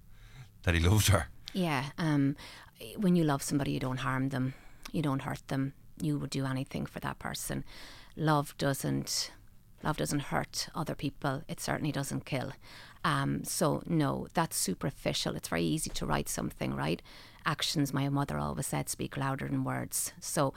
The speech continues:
Speaker 2: no, that's, um, that's him somehow trying to make an excuse for his own behaviour. I don't know,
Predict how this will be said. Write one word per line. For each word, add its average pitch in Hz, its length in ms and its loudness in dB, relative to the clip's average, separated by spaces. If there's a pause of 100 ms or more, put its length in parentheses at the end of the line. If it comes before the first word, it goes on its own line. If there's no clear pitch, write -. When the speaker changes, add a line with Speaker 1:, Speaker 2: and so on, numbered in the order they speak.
(200)
Speaker 2:
no, - 280 -2 (260)
that's, - 540 0
um, 143 420 2 (160)
that's - 220 -2
him 147 180 6
somehow 170 400 2
trying 156 280 0
to - 120 -2
make 143 160 0
an 143 60 -2
excuse - 520 -6
for 139 100 -4
his 135 180 -4
own 135 180 0
behaviour. 143 420 -2
I 160 120 -2
don't 139 320 -2
know, 135 180 2